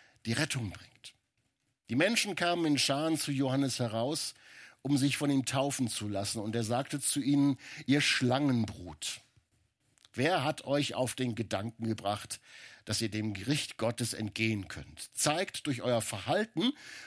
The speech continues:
dass ihr euer Leben ändern wollt. Redet euch nicht ein, Abraham ist unser Vater.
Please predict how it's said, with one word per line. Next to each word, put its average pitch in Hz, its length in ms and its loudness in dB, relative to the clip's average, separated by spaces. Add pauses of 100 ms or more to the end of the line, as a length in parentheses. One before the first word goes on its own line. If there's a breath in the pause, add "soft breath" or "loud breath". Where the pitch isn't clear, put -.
dass 156 180 2
ihr 156 100 2
euer 139 220 4
Leben 135 340 4
ändern 131 420 4
wollt. 98 380 -4
Redet 160 360 2
euch 156 280 0
nicht 143 300 0
ein, 151 300 0
Abraham 139 640 0
ist 123 240 -4
unser 127 320 0
Vater. 110 600 -4